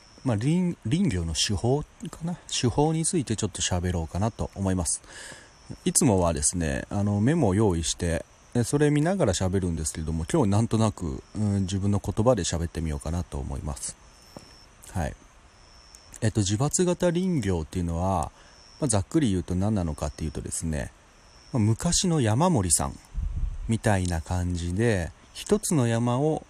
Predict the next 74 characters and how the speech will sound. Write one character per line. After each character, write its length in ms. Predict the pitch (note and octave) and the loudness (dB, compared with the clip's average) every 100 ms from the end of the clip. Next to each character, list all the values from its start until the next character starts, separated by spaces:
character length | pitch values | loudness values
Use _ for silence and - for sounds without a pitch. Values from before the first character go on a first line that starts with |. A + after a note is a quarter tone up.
| - | -6
え 840 | G2+ F#2+ F2+ E2+ D#2+ D#2 D#2 D#2 - | -2 0 0 -2 -2 -4 -4 -6 -2
ー、 100 | G#2+ | 0
同 140 | B2 | 2
じ 120 | B2 | 0
人 300 | C3 - B2 | -4 0 0
が 240 | A#2 D3 - - - - | 2 0 -2 -8 -10 0
長 280 | G#2 A#2 A#2+ | 2 2 2
年 240 | A#2+ A#2+ | 0 -2
か 140 | - | -4
け 160 | A#2+ G#2+ | -6 -4
て 120 | D3 | -4
手 160 | - F#2+ | -2 0
入 100 | F2 | 0
れ 100 | D2 | -2
を 80 | C#2+ | -4
し 100 | - | -4
て 120 | - | -6
い 40 | |
く。 200 | - - - - - - | -10 -14 -16 -20 -20 -6
そ 100 | D3+ | -2
し 120 | - | 0
て 100 | F3+ | 0
そ 140 | D#3+ | 2
の 100 | D#3+ | 0
山 300 | D#3 D#3 E3+ | 0 0 -2
か 160 | - D#3 | -2 -2
ら 180 | E3+ - - - - - - - - | -2 -6 -14 -20 -20 -20 -20 -20 -4
木 280 | B2+ A2+ G#2+ | 0 0 0
材 240 | F#2+ E2 | 0 0
で 100 | E2 | -2
あ 40 | D#2 | -4
っ 40 | |
た 220 | - E2 | -4 -6
り 80 | D#2 | -4
と 100 | F2+ | -4
か 140 | G2 | -2
林 240 | F#2 A2 A2 | 0 2 2
産 300 | - G2+ E2+ | 0 0 -2
物 300 | D#2+ - A#2+ | -2 -2 2
を、 260 | D3 D3+ - | 2 0 -4
え 600 | F#2+ E2+ D#2+ D2+ D2+ D#2 - - F#2 | -4 -2 -2 -4 -6 -8 -12 -10 -4
ー、 20 | |
も 120 | F#2 | 0
ら 140 | G#2 | 0
っ-、 40 | A#2 - - | 0 -6 -18
い 60 | - | -2
た 160 | G#2+ | 0
だ 140 | A2 C3+ | 2 0
い 100 | C3 | -2
て、 320 | - F#3+ - | -2 -2 0
そ 140 | - | 0
れ 40 | G#2 | 2
を 80 | F2+ | 2
お 80 | |
金 240 | - F#2+ G2 | 2 2 0
に 140 | F#2+ | -2
変 140 | A2 A2+ | -2 -2
え 20 | |
て 100 | F3 | -2
暮 220 | - F#2+ | -2 0
ら 60 | F2 | 0
し 100 | - | -2
て 120 | F#2 | -4
い 120 | E2+ - - | -4 -6 -2
こ 200 | C#3 C#3+ | 2 4
う 60 | G2 | 2
よ 80 | B2 | -2
っ 220 | - - | -6 -6
て 80 | F2+ | -4
い 200 | E2 D#2 | -2 -4
う 60 | - - - F#2 | -8 -16 -8 -2
や 80 | |
り 80 | E2+ | -2
方 300 | E2 - - | -2 -4 -6